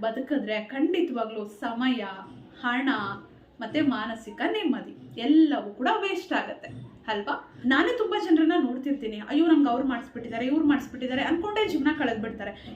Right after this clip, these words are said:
ಯಾವಾಗ್ಲೂ ಯಾರೋ ಒಬ್ರು ನಮ್ಗೆ ಮಾಡಿಸ್ತಾ ಇರ್ತಾರೆ ಅನ್ನೋ ಒಂದು ಮೆಂಟಾಲಿಟಿಲೇ ಇರ್ತಾರೆ. ಮಾನಸಿಕ ಕಾಯಿಲೆ ಇದು, ಮಾನಸಿಕ ಖಿನ್ನತೆ ಇದು ಸ್ನೇಹಿತರೆ. ಇದರಿಂದ ಹೊರಗಡೆ ಬರ್ದೆ ನೀವು ಉದ್ಧಾರ ಆಗೋದಕ್ಕೆ ಸಾಧ್ಯನೇ ಇಲ್ಲ. ಫಸ್ಟ್ ಇದರಿಂದ ಹೊರಗಡೆ ಬನ್ನಿ, ತಂತಾನೆ ನಿಮ್ಮ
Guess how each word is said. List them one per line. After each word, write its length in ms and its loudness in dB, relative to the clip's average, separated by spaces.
ಯಾವಾಗ್ಲೂ 580 2
ಯಾರೋ 260 2
ಒಬ್ರು 260 4
ನಮ್ಗೆ 240 6
ಮಾಡಿಸ್ತಾ 360 0
ಇರ್ತಾರೆ 280 2
ಅನ್ನೋ 180 6
ಒಂದು 420 2
ಮೆಂಟಾಲಿಟಿಲೇ 680 4
ಇರ್ತಾರೆ. 360 -2
ಮಾನಸಿಕ 680 2
ಕಾಯಿಲೆ 580 -2
ಇದು, 200 -4
ಮಾನಸಿಕ 600 4
ಖಿನ್ನತೆ 560 6
ಇದು 280 -2
ಸ್ನೇಹಿತರೆ. 960 -4
ಇದರಿಂದ 240 6
ಹೊರಗಡೆ 640 4
ಬರ್ದೆ 460 4
ನೀವು 380 -2
ಉದ್ಧಾರ 280 0
ಆಗೋದಕ್ಕೆ 400 -6
ಸಾಧ್ಯನೇ 520 4
ಇಲ್ಲ. 160 -8
ಫಸ್ಟ್ 280 0
ಇದರಿಂದ 300 4
ಹೊರಗಡೆ 440 4
ಬನ್ನಿ, 240 -2
ತಂತಾನೆ 800 -2
ನಿಮ್ಮ 320 0